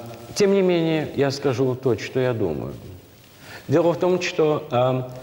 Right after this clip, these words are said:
основная трагедия, э, э, э,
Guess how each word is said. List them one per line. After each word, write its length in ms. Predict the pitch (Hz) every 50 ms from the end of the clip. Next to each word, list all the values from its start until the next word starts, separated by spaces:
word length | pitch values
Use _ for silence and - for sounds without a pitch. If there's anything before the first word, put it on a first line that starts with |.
| - - - - - - - - - - - -
основная 920 | 135 139 - - 151 151 147 151 165 170 175 175 175 170 170 160 143 127 - - -
трагедия, 880 | - 139 143 139 131 139 143 135 131 107 101 95 90 90 90 90 98 107 107 110 - - - - - - - - - -
э, 340 | 104 107 107 110 110 107 107 - -
э, 380 | - 101 101 104 104 104 107 - - - 107
э, 360 | 107 104 101 101 104 104 95